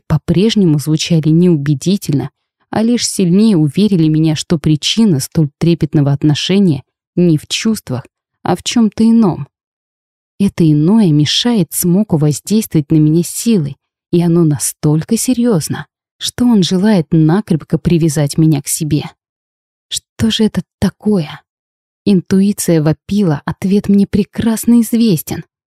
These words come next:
Он находился где-то на задворках сознания в виде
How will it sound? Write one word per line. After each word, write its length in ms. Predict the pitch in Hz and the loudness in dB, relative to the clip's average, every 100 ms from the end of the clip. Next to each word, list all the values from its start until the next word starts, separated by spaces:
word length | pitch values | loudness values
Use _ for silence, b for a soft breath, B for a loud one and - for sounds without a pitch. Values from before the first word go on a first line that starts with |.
| _ - | _ -6
Он 220 | 226 190 | 0 2
находился 640 | 170 - 175 196 196 - | 2 0 -2 0 -2 -4
где-то 360 | 156 160 196 175 | -4 -2 0 2
на 140 | 165 | 2
задворках 680 | 151 156 147 165 185 - 151 | 2 -2 -2 -2 -2 -4 -4
сознания 640 | - 160 139 170 180 165 147 | -2 -2 2 2 2 2 0
в 20 | |
виде 220 | 156 | -2